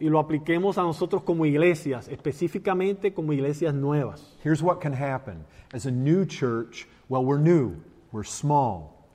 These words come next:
Speaker 2: we don't have many gifts, we don't have many resources.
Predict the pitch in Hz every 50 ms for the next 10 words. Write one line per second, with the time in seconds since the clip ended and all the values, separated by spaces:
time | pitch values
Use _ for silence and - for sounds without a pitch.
0 | _ _ _ _ _ _ - 117 110 131 135 139 139 143 - 123 139 131 127 107
1 | 101 120 123 120 120 113 101 104 104 127 147 143 120 95 - - - - - -
2 | - - _ - 120 110 90 135 135 139 139 - 113 135 127 120 101 120 127 123
3 | 123 123 117 123 143 151 147 147 151 - 120 104 95 87 - - 82 78 - -